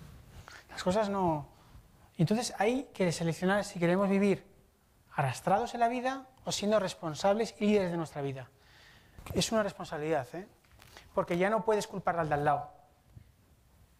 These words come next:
"No, es que la culpa era de mis padres que no me educaron". No, no, ahora es tú el líder de tu vida. Y tú en cada momento tienes que hacer cosas para estar mejor. Feliz, satisfecho,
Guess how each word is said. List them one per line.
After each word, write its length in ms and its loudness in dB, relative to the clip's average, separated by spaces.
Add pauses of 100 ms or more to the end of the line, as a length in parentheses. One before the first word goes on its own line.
(300)
"No, 240 2
es 80 0
que 80 -4
la 80 2
culpa 280 2
era 160 4
de 440 -6
mis 160 -2
padres 400 0
que 100 -16
no 80 -4
me 60 -4
educaron". 460 -4
No, 100 -2
no, 180 -2
ahora 220 2
es 220 -10
tú 160 -18
el 180 -2
líder 260 -6
de 60 -12
tu 120 -10
vida. 220 -12 (880)
Y 120 2
tú 200 2
en 80 0
cada 160 0
momento 380 -4
tienes 260 -4
que 100 -12
hacer 240 -14
cosas 460 -2 (640)
para 200 0
estar 420 -2
mejor. 420 -4 (1300)
Feliz, 420 2 (100)
satisfecho, 800 -4